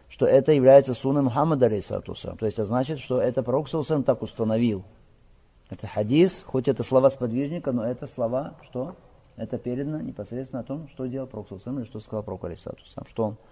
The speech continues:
установил. То есть, такой хадис имеет хукм какой?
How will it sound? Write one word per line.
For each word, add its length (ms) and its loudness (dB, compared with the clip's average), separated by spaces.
установил. 680 -2
То 100 -6
есть, 120 -6
такой 240 -2
хадис 340 -6
имеет 280 -2
хукм 300 -6
какой? 420 -8